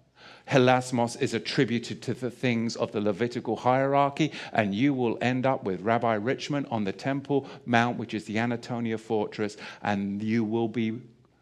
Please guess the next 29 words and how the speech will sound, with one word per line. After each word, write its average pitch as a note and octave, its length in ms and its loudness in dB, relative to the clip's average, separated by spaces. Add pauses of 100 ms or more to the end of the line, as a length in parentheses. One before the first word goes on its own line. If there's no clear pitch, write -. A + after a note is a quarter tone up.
(360)
literally G#2+ 680 -2 (1400)
coined A2 520 -2 (120)
and G2 360 -2
ready G2 320 -2
for - 160 -10
destruction. F2 720 -12 (880)
And A#2 180 -6
this G3 220 0
is F#3 220 -2
what's F3 320 -4
happening A3+ 680 0
right G3+ 260 -2
in G3+ 160 -4
our G#3 140 -4
very G#3+ 340 -8
midst. - 600 -10 (1400)
Right F3+ 200 -2
in F3 140 -2
our D#3 100 0
very D3+ 280 -4
midst. - 480 -6
We're B2 160 0
the B2 80 -2
witnesses A2+ 540 -4
to G#2+ 120 -4
this F#2 300 -4
in G2+ 160 -6
this G2+ 240 -2
day. F2 340 -4